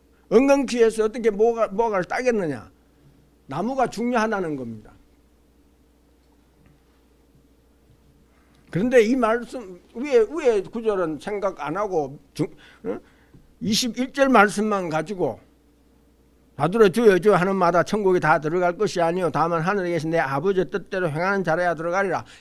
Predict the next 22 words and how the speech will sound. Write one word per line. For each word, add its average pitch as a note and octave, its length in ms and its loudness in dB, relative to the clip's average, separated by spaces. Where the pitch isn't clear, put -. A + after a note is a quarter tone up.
행하는 G3+ 380 0
것, C3 200 -4
행해야 G#3+ 300 4
들어간다. D#3+ 600 -2
이제 D3 120 -12
그렇게 F#3+ 320 -8
강조를 C#3+ 480 -10
하시는데, B2 640 -10
그럼 D#3+ 260 -8
얼마나, A3+ 520 0
얼마나, A#3 400 0
우리가 F#3+ 240 -2
얼마나 A3 640 -2
행해야 F3+ 320 -6
됩니까? A#2+ 460 -14
학교 F#3 240 -4
성적으로 A3 460 0
말하면 F3+ 420 2
육십 G3+ 300 -4
점 G3+ 100 2
맞으면 F3+ 440 0
통과됩니까? G3 760 -4